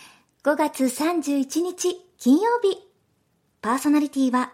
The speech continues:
渡辺彩香です。本日も頑張るあなたに日本経済新聞のニュースをお伝えいたします。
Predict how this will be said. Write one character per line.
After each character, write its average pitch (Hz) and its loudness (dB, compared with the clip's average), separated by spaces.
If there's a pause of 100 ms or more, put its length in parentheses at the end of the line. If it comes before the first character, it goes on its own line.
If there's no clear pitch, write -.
渡 233 -2
辺 320 2
彩 359 2
香 330 -2
で 311 2
す。 - -6 (1400)
本 370 0
日 370 -6
も 311 4 (320)
頑 240 -2
張 262 -2
る 240 -6
あ 220 -6
な 262 -2
た 311 0
に 269 4 (560)
日 208 -4
本 320 2
経 359 2
済 370 2
新 370 -2
聞 359 0
の 302 4
ニ 285 6
ュ - 4
ー 349 -2
ス 311 -6
を 285 -2
お 214 -10
伝 254 -6
え - -6
い 247 -6
た 269 -4
し 269 0
ま 277 4
す。 - -12